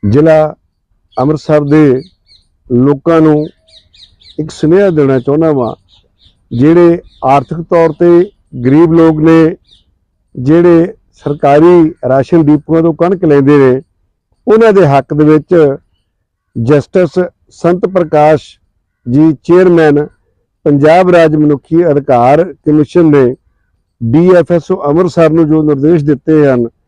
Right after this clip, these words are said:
ਉਹਦੇ ਸੰਬੰਧੀ ਜਾਣਕਾਰੀ ਦੇਣਾ ਚਾਹੁੰਦੇ ਹਨ। ਸਭ ਤੋਂ ਪਹਿਲਾਂ ਮੈਂ ਆਪਣੇ ਬਾਰੇ ਆਪ ਜੀ ਨੂੰ ਦੱਸਦਾ, ਮੇਰਾ ਨਾਮ ਸਤਨਾਮ ਸਿੰਘ ਗਿੱਲ ਹੈ।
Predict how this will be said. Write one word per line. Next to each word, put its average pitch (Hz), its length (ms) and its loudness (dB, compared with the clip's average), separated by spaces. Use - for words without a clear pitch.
ਉਹਦੇ 214 180 2
ਸੰਬੰਧੀ 151 400 -2
ਜਾਣਕਾਰੀ 139 460 0
ਦੇਣਾ 143 300 0
ਚਾਹੁੰਦੇ 147 340 0
ਹਨ। 156 140 -2
ਸਭ 170 180 0
ਤੋਂ 202 120 -2
ਪਹਿਲਾਂ 185 480 -2
ਮੈਂ 160 360 0
ਆਪਣੇ 175 280 0
ਬਾਰੇ 165 300 2
ਆਪ 156 140 2
ਜੀ 160 100 2
ਨੂੰ 170 120 2
ਦੱਸਦਾ, 143 540 -2
ਮੇਰਾ 143 200 0
ਨਾਮ 165 200 0
ਸਤਨਾਮ 143 480 -2
ਸਿੰਘ 143 220 -4
ਗਿੱਲ 151 220 2
ਹੈ। 139 220 0